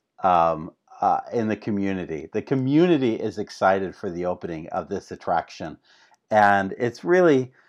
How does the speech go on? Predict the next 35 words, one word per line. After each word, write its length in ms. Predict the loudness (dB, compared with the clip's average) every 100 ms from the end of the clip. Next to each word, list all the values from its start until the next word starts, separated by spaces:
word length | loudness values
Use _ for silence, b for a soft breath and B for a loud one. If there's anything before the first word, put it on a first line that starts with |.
| b -4
you 100 | 0
know, 220 | 0 -2
uh, 440 | -2 -2 0 -8 -10
for 180 | -4 0
a 80 | 2
<laughs> 0 |
long 380 | 2 0 0 2
time, 340 | 4 4 4
people 360 | 0 -2 0 0
didn't 220 | 0 2
know 200 | 0 0
exactly 580 | -2 0 2 2 0 0
what 220 | 0 0
to 80 | -2
make 320 | 0 -2 0
of 160 | 0
it, 160 | 0 0
what 200 | -2 -4
to 60 | -10
think 300 | -6 -6 -2
of 160 | -2
it. 260 | -2 -4 -6 b b b b b 4
Um, 540 | 6 8 4 0 -10 _ _ _ _ _ -20 _
but, 240 | -12 -12 _ _ _ _ _ _ _ -16
ah, 260 | -14 -12
I 40 | -10
tell 260 | 0 0
you, 340 | 2 -2 -8 -14 _ _ _ -4
it's 260 | -2 -2 -4
exciting. 680 | -6 -2 2 2 0 -4 -8
It 160 | -8
looks 340 | -6 -8 -8 -10
wonderful. 720 | -4 0 0 0 -2 -2 -4
We, 400 | -8 -6 -4 -6
uh, 280 | -4 -4 -4